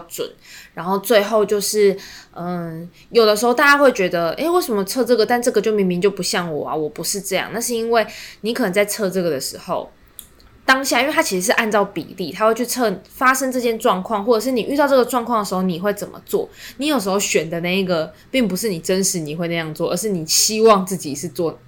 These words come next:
是那个态度，或者是会是玩，用那个做法，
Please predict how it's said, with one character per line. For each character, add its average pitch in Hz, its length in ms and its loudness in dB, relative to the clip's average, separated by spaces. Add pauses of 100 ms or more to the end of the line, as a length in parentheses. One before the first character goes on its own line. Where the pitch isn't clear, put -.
(300)
是 196 140 -2
那 185 120 0
个 156 80 -4
态 156 280 -2
度， - 260 -8
或 196 100 0
者 147 100 0
是 - 140 -4
会 190 180 0
是 185 220 0
玩， 151 260 -4 (180)
用 202 180 4
那 196 80 0
个 180 80 -4
做 160 260 -2
法， - 260 -12